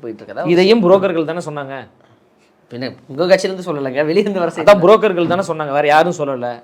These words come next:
Speaker 2: அப்படி எந்த ஒரு சண்டையுமே கிடையாது பிரதர். எல்லாருமே ஒரு சகோதரர்கள் என்கின்ற ஒரு உணர்வோடு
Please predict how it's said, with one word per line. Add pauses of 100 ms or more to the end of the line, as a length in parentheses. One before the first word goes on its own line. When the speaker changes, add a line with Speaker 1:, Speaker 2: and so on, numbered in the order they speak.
Speaker 2:
அப்படி
எந்த
ஒரு
சண்டையுமே
கிடையாது
பிரதர்.
எல்லாருமே
ஒரு
சகோதரர்கள்
என்கின்ற
ஒரு
உணர்வோடு